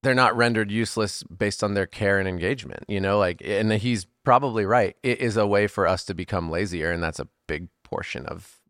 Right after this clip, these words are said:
the fear, and that would make sense. You know, you just come in and get, you, you don't, as the leader who passes on the information as technology is integrated more,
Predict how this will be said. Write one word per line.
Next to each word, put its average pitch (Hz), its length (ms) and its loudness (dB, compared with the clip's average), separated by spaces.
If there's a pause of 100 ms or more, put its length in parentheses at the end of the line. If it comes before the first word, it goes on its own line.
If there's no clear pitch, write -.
(460)
the 82 100 -4
fear, 98 600 -4
and 101 120 -6
that 131 120 -2
would 302 100 -6
make 381 140 -2
sense. - 440 -2
You 120 120 -4
know, 120 120 2
you 131 100 0
just 110 160 -4
come 104 160 0
in 104 80 0
and 104 140 -2
get, 101 160 -4
you, 95 340 -6 (340)
you 135 240 4
don't, 117 360 4
as 98 340 2
the 95 140 2
leader 104 560 2 (240)
who 110 120 -2
passes 104 380 2
on 98 120 0
the 101 60 -2
information 95 520 -2
as 87 240 -2
technology 92 500 0
is 85 160 -4 (100)
integrated 92 560 -2
more, 120 380 4